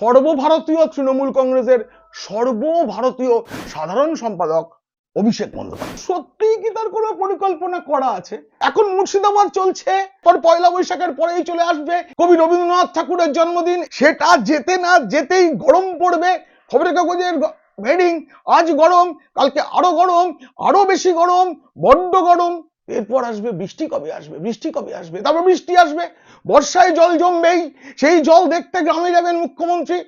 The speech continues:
তারপর বলবেন, "ডিভিসি জল ছেড়ে দিয়েছে অন্যায়ভাবে।"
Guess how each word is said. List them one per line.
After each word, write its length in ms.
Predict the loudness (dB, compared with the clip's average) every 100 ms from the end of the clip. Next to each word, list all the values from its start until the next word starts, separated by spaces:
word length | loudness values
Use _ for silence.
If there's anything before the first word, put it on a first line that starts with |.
| _
তারপর 300 | 0 2 0
বলবেন, 360 | -2 -2 -2 -2
"ডিভিসি 600 | 0 2 2 2 0 -2 -16 _ 4
জল 220 | 4 4
ছেড়ে 220 | -2 -2
দিয়েছে 320 | -2 -2 0
অন্যায়ভাবে।" 680 | 0 0 -4 -4 -4 -4 -8